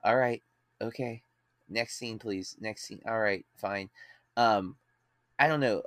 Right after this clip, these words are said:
I, I, I wasn't, I was not into it, and, like,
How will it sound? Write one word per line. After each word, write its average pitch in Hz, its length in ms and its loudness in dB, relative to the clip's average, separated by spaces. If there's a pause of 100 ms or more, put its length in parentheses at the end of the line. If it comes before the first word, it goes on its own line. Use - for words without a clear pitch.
I, 120 200 6 (1200)
I, 120 100 10
I 135 40 8
wasn't, 131 380 0 (100)
I 117 100 4
was 117 180 2
not 107 200 2
into 107 300 -2
it, 104 200 2
and, 107 200 0
like, 101 280 -2